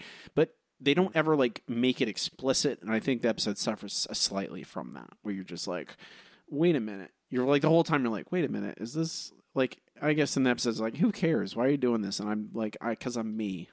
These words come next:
I can't help it. I'm bad. My brain is bad, Simpsons, okay?" It's just, it,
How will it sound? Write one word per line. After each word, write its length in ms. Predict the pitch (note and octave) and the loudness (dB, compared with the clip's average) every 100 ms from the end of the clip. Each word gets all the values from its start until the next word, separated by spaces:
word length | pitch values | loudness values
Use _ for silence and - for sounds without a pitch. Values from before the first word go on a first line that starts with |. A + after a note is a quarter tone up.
| - | -16
I 80 | |
can't 240 | A2 B2+ G2+ | -10 -8 -4
help 220 | G#2 - | -4 -4
it. 200 | G2 - - | -6 -8 -8
I'm 140 | A2 | -8
bad. 320 | G#2 G#2+ F2+ - | -4 -4 -4 -4
My 140 | A#2+ | -2
brain 360 | G#2 B2+ C#3+ C#3 | 0 2 4 4
is 100 | A#2+ | 2
bad, 480 | A2 F#2 D#2 A#1 - _ | -2 -4 -6 -12 -18 _
Simpsons, 520 | - F#2+ - - - - | -10 -10 -8 -12 -12 -14
okay?" 440 | - B2+ C#3+ E3 - _ _ _ - | -8 -4 -2 -4 -6 _ _ _ -12
It's 200 | G#2+ - | -12 -12
just, 300 | - A#2 - | -6 -6 -6
it, 260 | - A#2+ A#2+ | -10 -6 -6